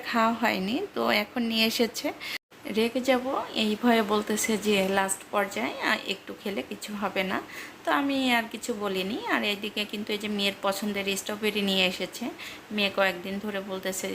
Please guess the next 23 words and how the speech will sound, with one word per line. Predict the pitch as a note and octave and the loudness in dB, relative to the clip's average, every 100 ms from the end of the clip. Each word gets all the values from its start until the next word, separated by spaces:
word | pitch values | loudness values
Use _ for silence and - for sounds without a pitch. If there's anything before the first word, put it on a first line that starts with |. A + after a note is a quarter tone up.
| F#3+ | -6
স্ট্রবেরি | - F#3+ F3+ F#3 F3+ | -2 -2 0 -2 0
খাবে। | G#3 F3 F#3 - - - - - - - - - - - - - - - - - - | 0 0 -2 -8 -12 -20 -20 -20 -20 -20 -20 -20 -20 -20 -20 -20 -20 -20 -20 -20 -4
তো | C4 | 0
এই | B3+ | 2
যে | C#4 | 4
ট্যাংরা | C4 B3 B3 | 4 4 0
মাছ | B3+ C4 - | -2 -4 -2
নিয়ে | B3 A#3 | -2 -2
এসেছে | A#3 A3 F4 G4+ | -4 -8 -10 -2
প্রায় | A#3 G#3+ G#3+ A3+ | 2 2 2 0
এক | - | 0
কেজির | G#3+ G3 G3+ | -4 -2 -2
মতো। | F#3+ F#3 - B3 | -2 -2 -2 0
এখন | B3 - A3 | -2 -2 -2
আমি | G#3+ G#3 G#3+ A3+ | -2 -2 -2 -2
এই | G3+ G#3+ | -2 0
সবগুলো | A#3 G#3+ - A3+ A3+ | -2 -2 -4 -2 0
মাছ | G#3 G#3 D#4+ - G3 | 2 0 -2 -4 -4
একার | G3 G#3 G#3 | 0 0 0
হাতে | G3+ - C#4 - - - - | -2 -2 -6 -6 -12 -12 -6
সুন্দরভাবে | - B3 A#3+ A#3 A#3+ G#3 G#3 | 2 4 6 6 4 2 2
কেটে | G#3 G#3+ | 0 2
নেব। | G#3 F3 | 2 2